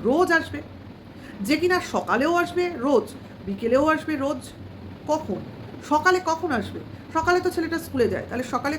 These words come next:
কখন আসছে? বিকালে তো ছেলেটা ঘুমোয়। already গতকালকের ভিডিওয়ে তোমরা দেখেছো ঘুমোচ্ছে, তাহলে টিচার কখন আসছে পড়াতে? আমরা কি দেখতে পাচ্ছি? আমরা কিন্তু দেখতে পাচ্ছি না।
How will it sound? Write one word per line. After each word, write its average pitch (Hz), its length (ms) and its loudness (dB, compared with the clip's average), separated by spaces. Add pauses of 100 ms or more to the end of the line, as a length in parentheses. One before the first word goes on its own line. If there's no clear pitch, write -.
কখন 254 240 -2
আসছে? 202 300 -2 (500)
বিকালে 359 360 6
তো 392 100 0
ছেলেটা 349 300 2
ঘুমোয়। 285 400 0 (260)
already 285 360 4
গতকালকের 269 480 0
ভিডিওয়ে 247 280 -2
তোমরা 233 200 -4
দেখেছো 294 360 -4
ঘুমোচ্ছে, 247 420 -4 (300)
তাহলে 302 400 4 (200)
টিচার 285 280 -4
কখন 277 280 -2
আসছে 277 260 -2
পড়াতে? 185 280 -2 (340)
আমরা 277 220 4
কি 302 120 0
দেখতে 240 260 -2
পাচ্ছি? 262 400 -2 (100)
আমরা 226 180 -6
কিন্তু 254 160 -4
দেখতে 233 240 0
পাচ্ছি 214 300 -4
না। - 80 -4